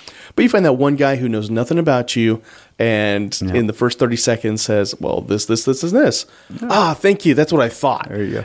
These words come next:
Speaker 1: And it's like, "Yeah, that is what you thought. That's the problem."
Speaker 2: <laughs> Yeah.
Speaker 1: The other nine are the ones you need to listen to. Um,
Speaker 2: So if
Speaker 1: so
Speaker 2: you're running a company or a big organization or even a small department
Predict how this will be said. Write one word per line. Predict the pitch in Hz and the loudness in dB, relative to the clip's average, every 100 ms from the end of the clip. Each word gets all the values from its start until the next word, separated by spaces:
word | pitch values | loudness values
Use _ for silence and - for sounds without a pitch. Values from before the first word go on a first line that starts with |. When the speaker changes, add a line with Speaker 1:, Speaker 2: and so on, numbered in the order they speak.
| - | 0
Speaker 1:
And | 135 135 | 2 2
it's | 156 | 2
like, | 139 139 | 0 2
"Yeah, | 165 156 | 2 4
that | 123 143 | 2 4
is | 208 | 2
what | 165 - | 0 -2
you | 123 | -4
thought. | 127 123 110 104 - | 0 0 0 0 -2
That's | 131 | 0
the | 143 143 | 0 2
problem." | 180 175 139 127 110 - | 2 4 2 0 -2 -8
Speaker 2:
<laughs> | |
Yeah. | 131 120 | 0 2
Speaker 1:
The | 113 156 | 4 4
other | 170 165 | 6 4
nine | 160 180 180 165 | 2 2 4 4
are | |
the | 143 | 4
ones | 135 127 | 2 0
you | 127 | 0
need | 127 | 0
to | 120 | 2
listen | 123 123 117 107 | 0 0 -4 -2
to. | 110 104 - - - - | 0 0 -4 -18 -18 -6
Um, | 127 113 107 95 117 | -2 -2 -2 -4 -6
Speaker 2:
So | - 135 | 0 2
if | |
Speaker 1:
so | 123 | 4
Speaker 2:
you're | 165 | 4
running | 165 165 156 143 123 | 6 4 4 4 2
a | 110 | 2
company | - 131 - 135 135 131 127 | 0 -2 2 4 6 6 6
or | - 110 104 | 4 2 2
a | 92 | 2
big | 123 120 | 0 2
organization | 127 110 113 107 113 113 117 117 110 | 2 2 0 2 4 2 2 0 0
or | 113 110 | 0 2
even | 135 123 | 4 2
a | 104 | -2
small | - 123 117 110 | -2 -2 0 0
department | 101 - 107 107 95 | -2 -2 -2 -2 -6